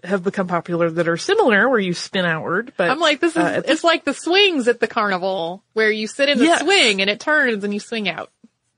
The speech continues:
Speaker 1: Yes, but for a long time, that's how carousels <laughs> worked. So,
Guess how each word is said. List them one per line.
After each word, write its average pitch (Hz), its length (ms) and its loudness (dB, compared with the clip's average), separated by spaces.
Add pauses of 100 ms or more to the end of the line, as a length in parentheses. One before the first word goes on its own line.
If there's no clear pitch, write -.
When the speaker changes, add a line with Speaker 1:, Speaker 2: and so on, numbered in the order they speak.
(280)
Speaker 1:
Yes, 285 260 2
but 226 180 0
for 240 80 2
a 233 60 2
long 262 200 4
time, 277 240 -2
that's 208 220 -2
how 196 160 -2
carousels 196 600 -2
<laughs> 247 120 0
worked. - 240 2
So, 196 480 2